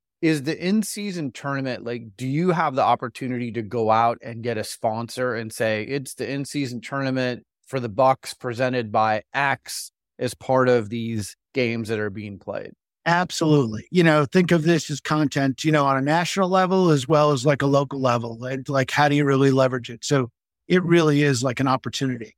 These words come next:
Speaker 2: you know, to think differently, you know, and, and, and, and not play with our content, you know, traditionally like we have, you know, just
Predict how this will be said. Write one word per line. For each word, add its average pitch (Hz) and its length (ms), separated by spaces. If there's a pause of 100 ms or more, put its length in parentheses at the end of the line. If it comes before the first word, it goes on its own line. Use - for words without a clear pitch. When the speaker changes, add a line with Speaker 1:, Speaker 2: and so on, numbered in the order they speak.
(140)
Speaker 2:
you 165 80
know, 143 120
to 127 100
think 135 260
differently, 123 560 (120)
you 143 80
know, 135 140
and, 131 140
and, 139 220
and, 135 320 (140)
and 143 180
not 143 320
play 131 460 (440)
with 147 160
our 139 100
content, 139 600 (280)
you 156 100
know, 139 80
traditionally 131 640
like 120 240
we 123 100
have, 120 400
you 143 100
know, 120 120
just 120 280